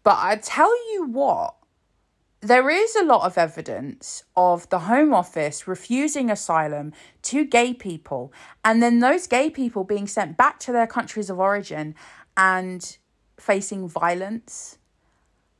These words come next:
and facing abuse, and some of them even being murdered. There's evidence of that, Suella.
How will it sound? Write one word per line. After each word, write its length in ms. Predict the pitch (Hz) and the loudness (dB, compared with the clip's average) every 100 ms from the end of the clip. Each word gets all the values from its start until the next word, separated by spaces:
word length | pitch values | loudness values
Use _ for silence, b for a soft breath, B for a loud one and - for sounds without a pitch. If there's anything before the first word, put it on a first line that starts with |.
| - | -4
and 200 | 185 175 | -4 -2
facing 460 | 185 180 - 170 | -6 -6 -8 -8
abuse, 680 | 156 156 170 180 202 - - _ _ _ _ _ _ _ _ _ _ | -10 -10 -8 -8 -10 -14 -14 _ _ _ _ _ _ _ _ _ _
and 160 | 190 185 | -8 -4
some 220 | 226 226 | 0 0
of 100 | 233 | 0
them 140 | 226 196 | -4 -6
even 260 | 190 185 | -8 -8
being 260 | 180 175 165 | -8 -8 -6
murdered. 480 | 160 147 - - - _ _ _ _ _ _ _ - | -6 -8 -12 -16 -20 _ _ _ _ _ _ _ -12
There's 140 | 175 | 2
evidence 360 | 247 330 226 - | 2 2 -2 -4
of 100 | 160 | 2
that, 220 | 196 - | 2 2
Suella. 580 | - 180 156 151 170 | -4 -4 -4 -4 -6